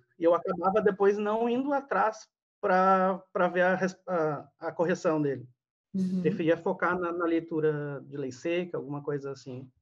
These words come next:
Speaker 1: Especialmente aos finais de semana, que era o, o maior tempo que eu tinha pra estudar, era final de semana.
Speaker 2: E questões, tem ideia de, depois que você migrou, né, pra essa área de,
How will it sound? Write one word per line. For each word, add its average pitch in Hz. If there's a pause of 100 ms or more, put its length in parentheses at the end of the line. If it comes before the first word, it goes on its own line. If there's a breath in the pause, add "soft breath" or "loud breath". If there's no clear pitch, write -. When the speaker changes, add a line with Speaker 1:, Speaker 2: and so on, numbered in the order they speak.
(460)
Speaker 1:
Especialmente 185
aos 180
finais 165
de -
semana, 165
que 170
era 180
o, 156
o -
maior 170
tempo 165
que 180
eu 160
tinha 165
pra 165
estudar, 160
era 180
final 170
de 160
semana. 131 (560 loud breath)
Speaker 2:
E -
questões, 240
tem 233
ideia 196
de, 180
depois 190
que 214
você 208
migrou, 208
né, 202
pra 196
essa 190
área 180
de, 185